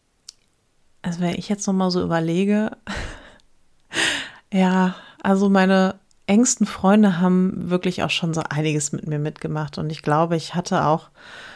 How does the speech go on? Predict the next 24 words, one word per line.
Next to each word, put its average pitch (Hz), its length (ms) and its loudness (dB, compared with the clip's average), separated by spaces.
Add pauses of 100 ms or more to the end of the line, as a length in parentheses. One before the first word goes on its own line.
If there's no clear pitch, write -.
(160)
mit 185 200 2
Sicherheit 185 1040 2 (540)
zwischendurch 196 680 2
mal 190 180 4
so 175 80 2
ein 180 100 2
paar 220 280 -2
Ideen, 190 600 4
wo 180 140 4
man 180 320 6
die 180 100 0
Hände 202 240 4
über 185 140 6
den 165 40 -2
Kopf - 300 -10
hätte 170 260 -2
zusammenschlagen 170 880 -4
können, 190 380 0 (520)
aber 202 500 6 (600)
die 180 140 2
haben 220 200 6
das 202 220 4
nie 190 240 4
gemacht. 208 720 0